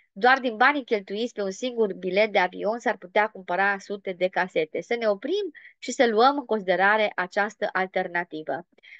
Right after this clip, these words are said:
În primul rând, casetele furnizează cunoștințele de care ai nevoie pentru ca afacerea ta să aibă succes.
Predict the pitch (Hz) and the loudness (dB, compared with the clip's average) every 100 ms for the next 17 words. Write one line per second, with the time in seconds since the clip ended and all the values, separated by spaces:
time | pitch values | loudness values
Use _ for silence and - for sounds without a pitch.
0 | - 208 330 392 311 208 180 202 254 311 | -8 0 2 4 4 4 2 0 0 2
1 | 285 294 214 202 190 214 226 214 202 190 | 2 0 -2 -6 0 0 0 -2 -6 -8
2 | 185 214 214 208 190 175 190 190 - 277 | -8 -8 -2 0 2 2 2 0 -4 0
3 | 294 220 202 175 185 202 190 190 180 180 | 2 2 0 -2 -2 -2 -4 -6 -8 -4
4 | 185 175 180 226 226 208 190 185 185 - | -2 -2 -2 -2 0 -2 -2 -2 -2 -6
5 | - - - 226 180 170 185 226 196 214 | -20 -20 -2 2 4 2 -2 -4 -6 -2
6 | 170 | -2